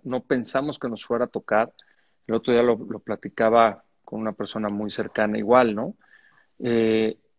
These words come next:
y, y no nos sirve de nada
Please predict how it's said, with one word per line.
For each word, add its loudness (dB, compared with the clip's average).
y, 0
y -2
no 6
nos 4
sirve 4
de 2
nada 4